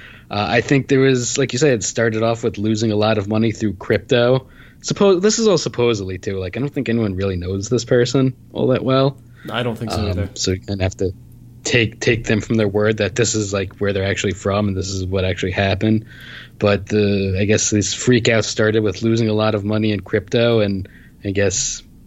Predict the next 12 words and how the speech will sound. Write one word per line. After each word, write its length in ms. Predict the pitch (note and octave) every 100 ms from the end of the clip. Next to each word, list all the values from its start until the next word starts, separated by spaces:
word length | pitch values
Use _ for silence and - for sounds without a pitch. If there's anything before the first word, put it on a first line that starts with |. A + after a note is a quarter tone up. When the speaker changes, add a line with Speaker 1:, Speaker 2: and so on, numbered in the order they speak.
| - -
Speaker 1:
maybe 240 | C3 C#3
looking 280 | C3 C3+ C3
for 140 | A2+ A2
sympathy, 560 | C3 A2+ A#2+ C#3+ C#3
and 80 | A#2+
people 220 | A2 G#2
didn't 220 | G#2 G2+
have 240 | G2 G2 G#2
any 180 | A#2+ A#2+
because 540 | G#2+ - G2 F#2+ - - - - -
lol 260 | G#2 G#2 G#2
crypto. 560 | - A2 - B2+ B2